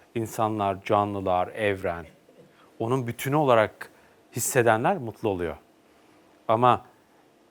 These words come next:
böyle bireysel herkesi algılayan ve onlara güvenmeyenlerin mutlulukları düşüyor.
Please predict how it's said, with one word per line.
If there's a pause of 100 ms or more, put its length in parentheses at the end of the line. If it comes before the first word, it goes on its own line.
(640)
böyle
bireysel
herkesi
algılayan
ve
onlara
güvenmeyenlerin
mutlulukları
düşüyor.